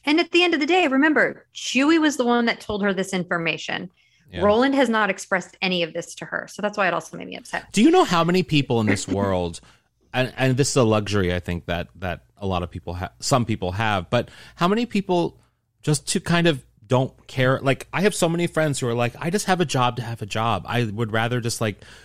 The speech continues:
Speaker 2: do my own thing in my own life and not have my job be defining me." And so they work in retail or they work in whatever because they like the other things in their life and they're not defined by their job. And it's like,
Speaker 1: Mm-hmm.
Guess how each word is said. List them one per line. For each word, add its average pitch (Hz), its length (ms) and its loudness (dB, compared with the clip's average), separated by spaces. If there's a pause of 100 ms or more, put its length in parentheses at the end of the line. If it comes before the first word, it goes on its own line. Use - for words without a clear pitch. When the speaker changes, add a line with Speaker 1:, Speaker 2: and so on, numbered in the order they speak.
(120)
Speaker 2:
do 123 200 4
my 110 220 2
own 110 260 0
thing 113 260 -2
in 101 120 -2
my 98 160 -2
own 107 280 -6
life 104 300 -2
and 95 80 -4
not 95 160 -2
have 98 140 -6
my 95 120 -4
job 92 460 -4
be 98 160 -6
defining 113 520 -2
me." 104 200 -2 (220)
And 143 120 -4
so 175 80 -2
they 165 140 2
work 160 240 0
in 175 140 2
retail 123 500 -2
or 90 80 -4
they 101 160 -4
work 123 260 -4
in 139 80 0
whatever 143 300 -2
because 117 260 -6
they 131 140 -2
like 123 340 -4 (380)
the 139 100 2
other 143 200 2
things 175 320 -2
in 110 100 0
their 95 180 -2
life 92 280 -4
and 110 80 -6
they're 113 80 -2
not 120 160 -4
defined 127 380 -2
by 127 140 -2
their 127 140 -4
job. 135 380 0
And 101 80 -4
it's - 180 -10
like, 147 220 2
Speaker 1:
Mm-hmm. 226 140 -8